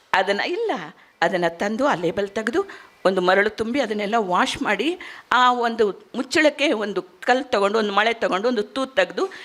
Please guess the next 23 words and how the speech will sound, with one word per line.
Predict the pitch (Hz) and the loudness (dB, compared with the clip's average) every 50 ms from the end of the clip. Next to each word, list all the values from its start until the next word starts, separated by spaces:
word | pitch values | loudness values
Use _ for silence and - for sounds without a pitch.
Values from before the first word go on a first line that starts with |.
| - - | -14 -4
ನನ್ನ | - 233 240 247 233 226 | 0 0 2 2 2 2
ಅಮ್ಮನ | 233 254 277 294 285 262 | 2 2 0 0 0 -2
ಸೀರೆನ | 220 - - - - - 285 311 277 262 233 196 208 202 190 - - - - _ | -4 -6 -8 -10 -4 -2 0 4 4 4 4 4 2 0 -2 -2 -6 -16 -20 _
ಸುತ್ತಿ | - - - 294 294 - - - 302 233 185 | -10 -6 -6 -6 -6 -8 -8 -6 -2 0 2
ಅದಕ್ಕೆ | 143 190 208 233 226 - 233 | 2 0 0 -4 -6 -6 -2
ಬತ್ತಿ | 175 185 214 214 - - 175 | 0 0 0 0 -2 -6 -6
ಹಾಕಿ | 175 - - 208 226 - - 320 320 254 247 - - - | -4 -2 -2 -2 -4 -4 -4 -4 -4 -4 -6 -10 -16 -14
ಸೀಮೆಎಣ್ಣೆ | - - - 302 302 277 269 254 240 220 226 | -6 -2 2 2 4 4 4 4 4 2 0
ಹಾಕಿದರೆ | 214 214 214 - - 254 - 202 175 - - - - - - | 0 0 -2 -4 -4 0 2 2 2 2 0 -4 -12 -4 0
ನನಗೆ | 202 214 208 196 | 0 0 2 4
ಓದೋದಕ್ಕೆ | 202 208 247 294 302 311 285 269 247 247 - 262 | 4 6 6 6 6 4 2 2 0 -2 -2 0
ಒಂದು | 240 214 196 180 190 170 170 | 0 0 -2 -4 -6 -4 -4
ದೀಪ | 247 269 262 240 | -4 -2 0 0
ಆಗ್ತಾಯಿತ್ತು. | 180 139 - - - - 131 135 - - _ - - - _ - - - 180 175 - - 160 160 - 143 143 127 131 - - - - - - - - - - - - 127 120 - - - - - - - - - - - - - - - - - - - - - - - - - - - - - - - - - | 0 0 0 -4 -10 -10 -10 -10 -10 -14 _ -20 -20 -20 _ -20 -16 -14 -14 -12 -12 -12 -12 -12 -12 -10 -10 -10 -12 -12 -12 -12 -12 -10 -10 -10 -10 -10 -10 -10 -10 -10 -10 -10 -10 -8 -8 -8 -8 -10 -10 -10 -8 -8 -8 -8 -8 -8 -10 -10 -10 -10 -10 -10 -12 -12 -12 -12 -14 -14 -14 -14 -14 -6 0 0
ಯಾಕಂದರೆ | 302 339 403 381 359 381 349 | 2 2 0 0 0 0 0
ಲೈಟ್ | 311 254 240 277 330 330 370 | 2 4 4 4 2 0 -2
ಇದ್ದ | 349 349 302 | -4 -2 0
ಮನೆಗಳು | 311 311 320 311 330 320 | 0 0 0 0 0 0
ನಮಗೆ | 320 311 320 | 0 -2 -2
ಸಿಗ್ತಾನೇ | 320 - 339 339 - 339 339 349 339 339 | -4 -6 -8 -4 0 0 0 2 2 0
ಇರಲಿಲ್ಲ. | 294 214 185 180 180 185 | 2 2 2 4 4 4
ನನ್ನಮ್ಮ | 196 214 220 233 247 254 269 262 | 4 4 2 2 2 2 2 2
ಕೂಡ | 262 262 269 254 | 2 2 2 4